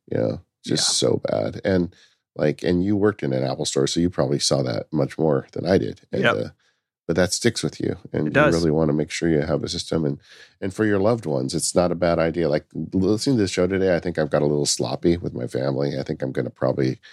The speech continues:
Speaker 1: uh, probably put them all on Backblaze, uh, later today just to be safe. But the, um,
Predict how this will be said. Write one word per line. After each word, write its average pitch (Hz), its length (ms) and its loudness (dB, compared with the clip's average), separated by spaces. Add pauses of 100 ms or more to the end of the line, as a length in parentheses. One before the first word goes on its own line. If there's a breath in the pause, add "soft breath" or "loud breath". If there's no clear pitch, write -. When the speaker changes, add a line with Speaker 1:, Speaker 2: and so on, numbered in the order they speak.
(460 soft breath)
Speaker 1:
uh, 65 120 2
probably 73 320 0
put - 180 -6
them 69 140 2
all 69 180 2
on 69 120 2
Backblaze, 65 920 0 (240)
uh, 64 100 2
later 67 360 2
today 60 540 -2
just - 240 -6
to 73 60 -6
be - 160 -4
safe. - 480 -2 (680)
But 76 200 -6
the, 85 180 2
um, 71 300 0